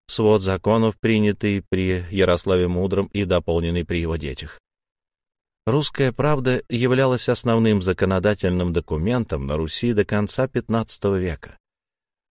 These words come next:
Бедное население Киева сразу же назвало закон Владимира Мономаха, существенно ограничивший закабаление закупов, смердов и других людей, смердолюбивым законом.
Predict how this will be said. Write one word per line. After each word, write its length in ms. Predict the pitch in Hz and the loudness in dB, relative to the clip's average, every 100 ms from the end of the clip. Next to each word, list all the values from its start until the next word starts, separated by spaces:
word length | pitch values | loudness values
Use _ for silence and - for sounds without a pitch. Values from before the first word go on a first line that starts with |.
| - | -8
Бедное 400 | 71 160 156 151 | 0 0 2 2
население 520 | 151 - 143 143 143 | 2 2 2 2 0
Киева 320 | 135 139 139 135 | 0 2 2 2
сразу 420 | - 135 127 120 | 2 2 2 -2
же 240 | 120 120 - - | -2 -4 -8 -2
назвало 380 | 110 101 104 104 | 0 4 4 4
закон 320 | 98 107 107 | 2 2 2
Владимира 440 | 98 95 101 98 | 4 4 2 2
Мономаха, 560 | 95 92 92 123 - 113 _ _ | 0 0 0 -2 -2 -6 _ _
существенно 840 | - 143 - 139 143 - 127 123 - | -4 -2 0 0 0 0 0 0 0
ограничивший 920 | 127 113 120 117 120 - 113 - 117 | 0 2 2 2 0 0 -2 2 0
закабаление 760 | 92 95 - 104 104 107 101 104 | 2 0 0 2 4 4 4 2
закупов, 640 | 90 101 - 104 104 98 | 2 0 2 0 0 -2
смердов 600 | - - 92 98 95 95 92 | -6 -2 0 2 0 0 0
и 60 | |
других 340 | 92 90 95 - | -2 -2 -4 -4
людей, 400 | 78 92 117 - _ _ _ _ _ | -4 -2 -4 -6 _ _ _ _ _
смердолюбивым 1200 | - 110 127 127 120 113 101 87 85 107 98 95 | -6 0 0 2 2 2 2 0 0 0 0 0
законом. 800 | 82 82 - 71 69 65 60 - | -2 -4 -4 -10 -8 -10 -12 -16